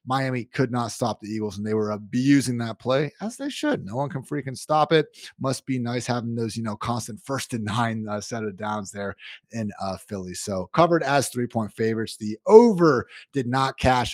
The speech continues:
at fifty-two under faithful stand up. So, yeah, Dwayne, again, with Jalen Hurts and company, just another week of the passing game, I think, looking far more like what we were expecting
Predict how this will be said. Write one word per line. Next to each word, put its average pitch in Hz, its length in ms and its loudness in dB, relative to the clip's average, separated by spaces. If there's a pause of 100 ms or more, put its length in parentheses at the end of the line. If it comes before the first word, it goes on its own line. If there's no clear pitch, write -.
(120)
at 110 200 -6
fifty-two 117 760 2 (320)
under 110 320 -2
faithful 104 520 -6
stand 95 440 -8
up. 95 180 -8
So, 107 300 -4 (240)
yeah, 160 160 6
Dwayne, 143 240 2
again, 127 320 0
with 143 180 2
Jalen 135 300 2
Hurts 131 260 2
and 113 160 -6
company, 139 420 -2
just - 220 -4
another 165 640 2
week 135 320 0
of 113 160 -6
the 104 60 -10
passing 113 460 -2
game, 101 200 -4
I 104 80 -4
think, 104 240 -10
looking 104 240 -10
far 110 340 -2
more 104 240 -2
like 101 320 -4
what 110 200 -6
we 104 100 -6
were 98 80 -6
expecting 151 680 0